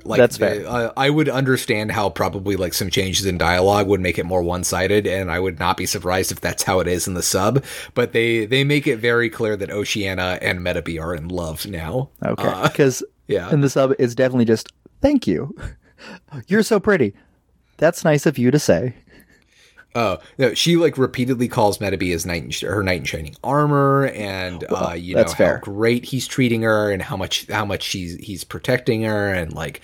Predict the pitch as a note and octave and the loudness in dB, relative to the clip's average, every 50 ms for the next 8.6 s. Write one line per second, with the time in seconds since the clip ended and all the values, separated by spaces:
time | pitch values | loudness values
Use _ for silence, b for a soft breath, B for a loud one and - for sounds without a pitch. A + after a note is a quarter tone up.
0 | B B B B B B - A2 F#2 E2+ E2 E2 E2 D2+ F#2 F#2 F2 E2+ E2 E2+ | B B B B B B -2 0 0 2 0 0 0 2 2 2 2 2 0 0
1 | G#2 G#2 G2 F#2+ F#2+ F#2+ F#2+ F#2 F2 E2 E2+ E2+ E2 D2+ - - - G#2+ G2 - | -2 -2 0 0 0 0 0 -2 -2 -2 -4 -4 -4 -6 -10 -12 -16 -16 -16 -12
2 | - F2+ F#2 E2+ D#2+ D#2 G2 A2+ A#2 B2 A#2+ - - - A#2+ G#2 E2 - - G#2 | -10 -8 -8 -6 -6 -2 0 2 2 2 2 0 2 2 2 2 0 -2 -6 -6
3 | F2+ - - A2+ G#2 G2+ G2 G2 F#2 F2 E2+ F2+ F2+ E2+ - F2 F#2+ G#2+ A#2 A#2+ | -2 2 2 4 4 4 0 -2 -2 -4 -2 -2 -4 -4 -2 -2 2 4 4 4
4 | A2+ F#2+ F#2+ F2+ - - - - - - - - - G#2 G2+ F#2 - - C3 B2 | 4 4 0 -4 -4 -6 -8 -10 -10 -10 -12 -12 -10 -8 -8 -6 -4 -4 -4 -4
5 | A#2 - - C3 B2+ B2 A2+ - A2 G2+ F#2+ F2 E2 D#2 - A1+ G#1+ - - _ | -4 -4 -4 0 2 2 2 2 -2 -6 -6 -8 -8 -10 -10 -12 -12 -12 -6 _
6 | - G#3+ F#3 F3+ F3 - C#3 - - - _ _ _ _ _ _ - B B B | -2 -2 -2 -2 -4 -4 -4 -6 -6 -8 _ _ _ _ _ _ -20 B B B
7 | B B - A2+ A2 G#2+ - - - - D#3 D#3 D3+ C3+ C3+ C#3+ - b b _ | B B 4 4 4 4 2 -2 -8 -6 -4 -4 -2 -2 -2 -4 -6 b b _
8 | - B2+ B2+ B2+ B2+ B2+ B2+ B2 A#2+ A#2+ A#2 B2 | -2 0 2 2 2 2 2 2 2 2 2 0